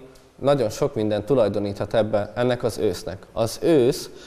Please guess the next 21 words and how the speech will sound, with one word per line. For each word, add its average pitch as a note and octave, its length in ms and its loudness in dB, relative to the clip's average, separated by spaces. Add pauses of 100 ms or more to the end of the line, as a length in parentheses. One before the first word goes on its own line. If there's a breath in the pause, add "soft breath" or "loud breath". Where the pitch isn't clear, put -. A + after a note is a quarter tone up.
(540 loud breath)
nem D#3+ 260 2
csak - 220 -2
Adinál, D#3 440 2
hanem A#2+ 320 -2
a G2+ 220 -4
világirodalom C3 800 2
és G2+ 160 -6
a A2 40 -4
magyar A#2 300 0
irodalom G2+ 480 0
legtöbb G#2+ 320 -4
alkotóinál A2+ 840 0
magát A#2+ 400 0
az - 140 -8
öregedést, B2 680 2 (340 loud breath)
az A2+ 200 -2
élet A2 340 2
elmúlását, A#2 880 0 (220 loud breath)
a A2+ 120 2
halált G2+ 560 0
szimbolizálja. F#2 960 -4